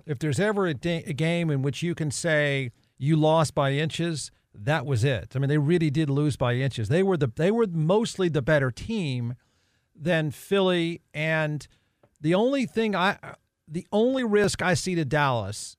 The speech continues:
now, because they left that game healthy, is did that game exhaust them so much that it's hard to, it's hard to bounce back?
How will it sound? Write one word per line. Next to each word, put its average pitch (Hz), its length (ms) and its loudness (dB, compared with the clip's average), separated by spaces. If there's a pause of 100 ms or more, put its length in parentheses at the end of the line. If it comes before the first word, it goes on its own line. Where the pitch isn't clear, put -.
now, 127 540 -4 (240)
because 165 260 -2
they 160 120 0
left 165 280 0
that 190 160 2
game 180 220 -2
healthy, 143 520 0
is 131 180 -2
did 170 280 -4
that 202 240 2
game 180 280 0
exhaust 147 640 0
them 113 300 -2
so 190 360 0
much 151 600 0 (520)
that 165 140 0
it's 156 140 -2
hard 185 400 4
to, 156 80 0
it's 135 220 -4
hard 180 220 4
to 147 60 2
bounce 139 340 0
back? 110 480 -4